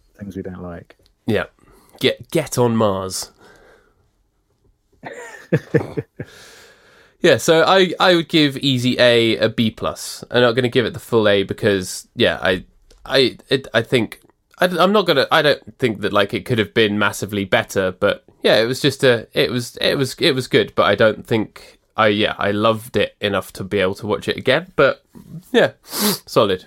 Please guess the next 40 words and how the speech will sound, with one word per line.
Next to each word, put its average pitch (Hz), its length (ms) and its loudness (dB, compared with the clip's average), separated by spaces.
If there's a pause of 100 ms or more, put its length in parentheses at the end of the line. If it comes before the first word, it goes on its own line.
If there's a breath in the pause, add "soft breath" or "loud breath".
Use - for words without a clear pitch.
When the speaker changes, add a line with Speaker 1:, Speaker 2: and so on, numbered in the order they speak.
(120)
Speaker 2:
B 156 100 2
plus. - 360 -6 (720 soft breath)
I 120 80 4
think 170 120 2
it 143 40 4
had 135 100 0
a 123 40 -6
very 135 180 4
good 127 160 0
title 135 340 -2
sequences, 95 460 -4
Speaker 1:
Yeah, 117 120 2
I'd 135 140 2
Speaker 2:
actually. 85 400 -6 (220)
As 107 160 -6
you 101 80 0
know, 101 200 0
you 101 120 -6
know 110 100 2
I 107 60 0
like 101 160 -4
a 104 80 -12
good 98 160 -8
title 98 280 -4
sequences, - 640 -12
Speaker 1:
Yes, 139 220 -2
Speaker 2:
sequence, - 400 -6
all 90 100 -4
Speaker 1:
yeah. 101 140 0
Speaker 2:
the 101 100 -8
words 104 340 0
appearing 101 360 -4
on 98 140 -6
shop - 260 -4
signs 92 440 -6
and 98 120 -10
stuff. - 420 -10 (560 soft breath)
That 98 140 -2
was 82 100 -10
good. 85 220 -8